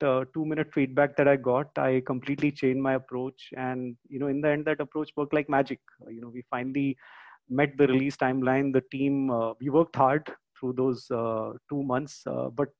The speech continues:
uh, you know, the team did not feel burnt out, right? So everybody felt motivated to do it. And, uh, you know, we got recognized and, and all that. And through that journey, slowly, as I started getting more confident about,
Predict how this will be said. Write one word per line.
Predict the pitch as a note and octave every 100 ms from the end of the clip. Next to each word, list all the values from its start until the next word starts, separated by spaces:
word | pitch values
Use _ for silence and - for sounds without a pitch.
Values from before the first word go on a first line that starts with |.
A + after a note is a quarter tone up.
| _ _ -
uh, | B2+ B2+ B2
you | C#3+ C3+
know, | C#3+
the | C#3+
team | D#3+ D#3+
did | D3
not | D#3+ D#3+
feel | E3+ D3+
burnt | A#2 B2 B2
out, | A2 - _ - A2+
right? | A#2 -
So | B2+ A2+ A#2 -
everybody | A#2 B2+ C#3
felt | C#3 C#3 B2+
motivated | B2 A#2+ C#3 B2+ B2 B2+ -
to | A#2
do | B2+
it. | A#2+ - - - - - _ -
And, | B2+ B2 B2+ A#2+
uh, | A#2+ A#2+
you | A#2+
know, | C3
we | B2+
got | B2+ B2
recognized | B2+ B2+ C3 B2 A#2
and, | A#2+ A#2+
and | A#2+
all | A#2
that. | A2+ G#2+ _ - - - _ C#3+
And | D3 D3+ D3+ - _ -
through | F3 F3+
that | F#3+
journey, | D3 E3 F3+
slowly, | - D3+ D#3 D#3+
as | D#3
I | D#3
started | D3+ - C3+ B2+ D3
getting | D3 C#3 C#3+
more | C3+ C#3
confident | - B2+ B2 C3 C#3 C#3
about, | C3+ B2 B2+